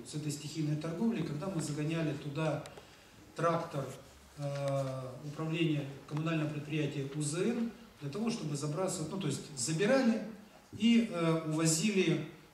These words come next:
продукцию, которая, вот, которой торгуют, э, с земли непосредственно, то за руки меня лично хватали не продавцы. Меня лично за руки хватали те люди, которые там покупают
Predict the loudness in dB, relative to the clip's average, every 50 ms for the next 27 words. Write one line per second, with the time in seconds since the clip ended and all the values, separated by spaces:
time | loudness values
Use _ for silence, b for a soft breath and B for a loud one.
0 | -14 -12 -12 -10 -4 -2 0 0 2 2 0 0 0 2 2 2 2 0 -2 -2
1 | -2 0 2 2 2 2 2 0 -2 -4 -6 -4 -2 0 0 0 0 0 0 0
2 | 0 2 4 4 4 4 2 -2 -4 -4 -4 -2 -2 -2 0 2 2 2 4 4
3 | 4 2 2 0 -2 -4 -4 -4 -4 -4 -4 -4 -6 -8 -10 -14 -16 B B B
4 | B B B B B -8 -4 -2 0 2 2 2 2 2 0 0 0 2 4 4
5 | 6 6 6 6 6 4 4 2 0 0 -2 -6 -10 -8 -6 -6 -6 -4 -4 -2
6 | 0 2 2 2 2 2 0 -2 -2 -2 -4 -2 -2 -4 -4 -4 -6 -10 B B
7 | B B B B B B -4 -2 0 2 2 2 0 0 0 0 0 2 2 2
8 | 2 0 -2 -4 -6 -6 -4 -2 0 0 0 0 0 2 2 2 2 2 2 0
9 | 0 -2 -2 -2 0 0 0 0 0 -2 -2 -2 -2 -4 -6 -8 -6 -6 -4 -2
10 | 0 0 0 0 -2 -6